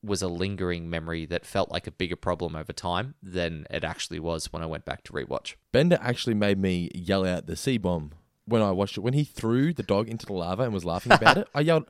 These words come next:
Speaker 2: I couldn't, I was like, "What the f-, what?" I, I, I, I forgot that Bender was the one that, you know, rescued him in the end and
Speaker 1: Yep.
Speaker 2: redeemed himself, I guess you could say. But when he did that, I was like, "Holy shit, I hate the character of Bender now."
Speaker 1: And that's a cut to commercial, isn't it,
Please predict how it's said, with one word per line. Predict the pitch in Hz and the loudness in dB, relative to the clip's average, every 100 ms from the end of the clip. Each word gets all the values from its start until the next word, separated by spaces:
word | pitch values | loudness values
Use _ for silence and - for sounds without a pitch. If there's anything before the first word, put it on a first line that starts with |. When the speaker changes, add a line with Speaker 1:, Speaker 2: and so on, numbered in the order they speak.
| _ _ _ - | _ _ _ -4
Speaker 2:
I | 196 | 0
couldn't, | 285 233 | 0 0
I | |
was | 220 | 2
like, | 240 - _ _ _ _ | 2 0 _ _ _ _
"What | 415 - | -4 -4
the | |
f-, | - _ _ _ - | -10 _ _ _ 0
what?" | - - - - _ _ _ _ - - | 4 4 2 -12 _ _ _ _ -4 0
I, | |
I, | 381 277 381 147 - 151 147 | 2 2 2 4 4 4 4
I, | - | 2
I | 147 | 0
forgot | 160 160 202 | 6 8 8
that | 156 113 | 6 4
Bender | 131 131 | 4 4
was | 117 104 | 2 2
the | |
one | 104 107 | 2 2
that, | 95 | 2
you | 104 | 0
know, | 101 92 85 _ - | -2 -2 -6 _ -12
rescued | 107 120 - 101 | 0 0 0 -2
him | 101 | -2
in | 85 | -2
the | 92 143 | 0 2
end | 127 82 143 - _ _ | 0 -2 -10 -12 _ _
and | 101 | 0
Speaker 1:
Yep. | 92 | 2
Speaker 2:
redeemed | 87 131 185 | 4 2 4
himself, | 127 87 90 98 | 2 0 -2 -2
I | |
guess | 92 | -4
you | 90 | -4
could | 85 | -6
say. | - 98 | -2 0
But | - - _ _ - | -2 -4 _ _ -6
when | - | 0
he | 339 | 0
did | 127 214 | 4 4
that, | 131 107 | 4 4
I | 165 | 4
was | 165 | 6
like, | 165 156 | 4 2
"Holy | - - 214 220 214 160 120 | -2 2 6 6 6 2 0
shit, | - - - - 226 147 | -2 -4 -2 2 2 0
I | 110 | -2
hate | 156 196 | -2 -4
the | 151 | 0
character | 139 143 156 | 0 2 0
of | 139 | 0
Bender | 87 78 | -2 -2
now." | 80 | 0
Speaker 1:
And | 143 143 | 2 4
that's | 196 - | 2 2
a | - | -2
cut | - - | 0 -2
to | - | -4
commercial, | - 98 151 - 73 | -8 -6 -4 -4 -8
isn't | 71 | -10
it, | 82 | -12